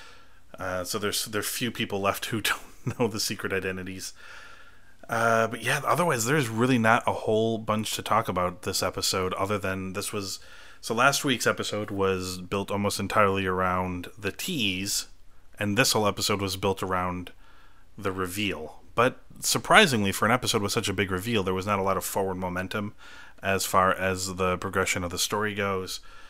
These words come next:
Uh, they've not started building the, uh, the Savitar trap yet, and obviously this asks, uh, asks more questions than it answers, and presumably we will be getting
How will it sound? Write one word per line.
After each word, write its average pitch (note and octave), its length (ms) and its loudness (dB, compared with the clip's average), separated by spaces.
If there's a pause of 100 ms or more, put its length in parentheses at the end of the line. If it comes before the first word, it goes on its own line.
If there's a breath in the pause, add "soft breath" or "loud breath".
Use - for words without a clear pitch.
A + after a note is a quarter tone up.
(420 loud breath)
Uh, F2+ 420 -2
they've F#2 240 -4
not G2 180 0
started F#2+ 420 -2
building F#2+ 380 0
the, F2+ 320 -2
uh, E2+ 260 -2
the - 140 -10
Savitar F#2 640 0
trap F#2+ 440 0
yet, F#2+ 400 -2 (840 soft breath)
and F#2 400 -2
obviously G2 360 0
this F#2+ 160 -2
asks, - 360 0 (260)
uh, F#2+ 220 0
asks A2+ 400 6
more G2+ 160 6
questions F#2+ 520 0
than F#2 120 0
it F#2 80 0
answers, F2 420 -4
and F#2 460 -6
presumably G#2 440 -2
we G2 100 -4
will G2 100 -2
be F#2 100 -6
getting F#2 380 -2